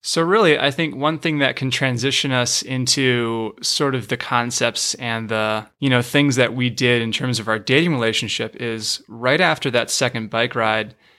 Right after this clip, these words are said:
at least speaking for me personally, I was very intentional about just pursuing you and being very interested in you, um, you know, in that romantic way, but just being,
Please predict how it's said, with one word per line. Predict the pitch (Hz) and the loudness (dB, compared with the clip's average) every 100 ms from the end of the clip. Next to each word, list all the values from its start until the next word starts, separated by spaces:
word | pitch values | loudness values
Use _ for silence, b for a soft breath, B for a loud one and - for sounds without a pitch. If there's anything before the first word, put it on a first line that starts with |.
| b - | b -4
at | 123 | -2
least | 127 131 | 0 0
speaking | - 135 127 123 | 0 0 0 -4
for | 123 | -4
me | 117 113 | -6 -6
personally, | - 135 131 131 117 110 - | -2 0 0 0 -4 -6 -2
I | 120 127 | 0 2
was | 123 120 117 113 110 - - _ | 0 -2 -2 -2 -2 -2 -4 _
very | 123 120 117 | -6 -2 -2
intentional | 110 104 127 120 - 113 107 | -2 -4 -4 -2 -2 -2 -6
about | 107 110 107 107 - b b b - | -6 -2 -2 -4 -10 b b b -4
just | 165 - | -4 0
pursuing | 147 - 139 139 | 2 2 4 2
you | 139 143 185 - _ _ _ _ | 2 0 -4 -12 _ _ _ _
and | 120 117 117 | -2 -2 0
being | 123 120 | 0 0
very | 120 123 120 | 2 2 2
interested | 120 123 - 135 120 113 | -2 -2 0 0 0 -2
in | 120 120 | -6 -4
you, | 123 123 123 123 127 - _ _ _ _ | -2 0 -2 -2 -6 -12 _ _ _ _
um, | 117 110 110 107 - _ _ _ _ _ _ - | -4 -2 -2 -6 -16 _ _ _ _ _ _ -4
you | 143 | 2
know, | 131 | 2
in | 127 147 | 4 2
that | 147 139 | 4 2
romantic | 131 127 117 117 117 110 | 2 0 0 -2 -4 -2
way, | 131 151 123 | 2 4 4
but | 110 120 117 123 | 4 0 0 -2
just | 131 - | -4 0
being, | 131 123 120 117 | 0 2 0 -6